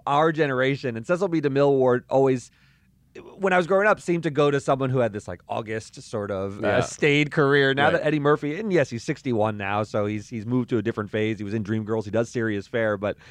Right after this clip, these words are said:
Speaker 1: it's funny. It's funny to me that those guys have now, like, come age and are mature, but he still gives
Speaker 2: You,
Speaker 1: a speech where he cracks
Speaker 2: you,
Speaker 1: jokes
Speaker 2: you
Speaker 1: like
Speaker 2: still think
Speaker 1: this.
Speaker 2: about it being, like,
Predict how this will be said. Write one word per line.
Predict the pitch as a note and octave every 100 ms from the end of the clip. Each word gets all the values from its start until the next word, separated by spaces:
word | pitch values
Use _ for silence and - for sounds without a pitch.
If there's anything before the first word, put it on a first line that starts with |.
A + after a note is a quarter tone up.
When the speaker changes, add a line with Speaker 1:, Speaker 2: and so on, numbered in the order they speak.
| - -
Speaker 1:
it's | D3 -
funny. | B2+ A#2 F#2 G2+
It's | C#3 C#3
funny | D3+ D#3+ D#3
to | C3+
me | A#2+ B2 A#2
that | G#2+ G2+ G#2 G2+
those | B2 C#3
guys | A#2+ B2 A#2+
have | A2+
now, | A2 G#2+
like, | G#2+ G#2
come | - C3
age | B2 A#2+ A#2+ A2+
and | A2+
are | G#2+
mature, | G#2+ - A2 G#2+ _ _ -
but | A2+
he | A2
still | -
gives | C#3 E3+
Speaker 2:
You, |
Speaker 1:
a | D#3+
speech | E3+ B2+ A#2
where | A#2
he | A2
cracks | A2+ G#2+
Speaker 2:
you, | E3
Speaker 1:
jokes | -
Speaker 2:
you | F#3
Speaker 1:
like |
Speaker 2:
still | C#3+ D3
think | D3+ C#3
Speaker 1:
this. | B2
Speaker 2:
about | B2
it | A2
being, | B2 A#2 A2
like, | A2 G2+ F#2 -